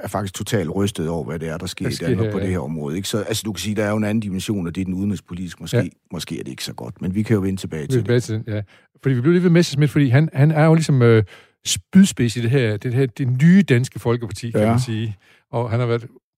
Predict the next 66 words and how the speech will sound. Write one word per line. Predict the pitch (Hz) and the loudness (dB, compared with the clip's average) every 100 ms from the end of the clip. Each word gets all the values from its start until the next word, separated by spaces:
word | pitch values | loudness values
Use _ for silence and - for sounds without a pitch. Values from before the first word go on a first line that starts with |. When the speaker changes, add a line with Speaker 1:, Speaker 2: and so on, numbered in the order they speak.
| - | -4
Speaker 2:
meget, | 160 160 | 0 2
meget | 139 | 2
kraftig | - 139 - 135 | 0 -2 4 4
ud | |
med | 120 120 | 4 2
nye, | 131 139 | 2 2
nogle | 127 | 4
nye | 139 175 | 6 6
værdier | 160 127 139 | 6 4 4
ud, | 127 | 4
som | 117 | 2
de | 104 | 0
skal | 139 | 4
ud | |
og | 123 | 4
Speaker 1:
Jo. | 110 | 4
Speaker 2:
kæmpe | 120 | 2
for | 135 113 | 2 -2
og | 101 | -2
sådan | 117 | -2
noget. | 113 | 0
Speaker 1:
Ja. | 107 - _ _ - | 0 -6 _ _ 0
Speaker 2:
Og | 139 | 2
nu | |
blev | 143 139 | 4 4
han | 120 | 2
simpelthen, | 131 131 - 139 | 0 -4 -4 -4
øh, | 110 107 | -2 -2
nu | 123 | -2
blev | 131 | -2
han | 117 | -2
så | 120 | -2
simpelthen, | 110 120 110 117 | -4 -4 -4 -4
øh, | 104 95 95 - _ - - - _ - - - _ _ _ | -4 -6 -8 -12 _ -18 -18 -18 _ -20 -20 -20 _ _ _
hvad | |
skal | 113 113 | -14 -12
man | |
sige, | - 113 113 | -8 -2 0
øh, | 107 101 101 98 104 101 110 127 139 - _ _ _ _ _ | 2 0 -2 -4 -6 -8 -12 -14 -20 -20 _ _ _ _ _
der | 127 | -4
er | |
i | |
hvert | 127 | -4
fald | - 143 | -2 -2
en | - | -2
eller | 165 143 | -2 0
anden | 123 | -2
form | 139 117 104 _ - | -4 -4 -10 _ -14
for | 113 | -12
t-, | - - - _ _ _ _ _ _ _ _ | -12 -14 -18 _ _ _ _ _ _ _ _
øh, | 127 110 107 107 | -6 -4 -4 -2
jeg, | 127 139 | -2 0
jeg | 131 | 0
kender | 143 | 2
ikke, | 139 127 | 2 0
jeg | |
kan | 127 | -2
ikke | 143 | -4
lige | 131 | -6
finde | 123 120 | -4 -2
det | 120 | -2
ord | 107 104 | -2 -4
der, | |
men | 101 104 | -4 -2
han, | 107 120 113 | -2 -2 -2
der, | 127 | -4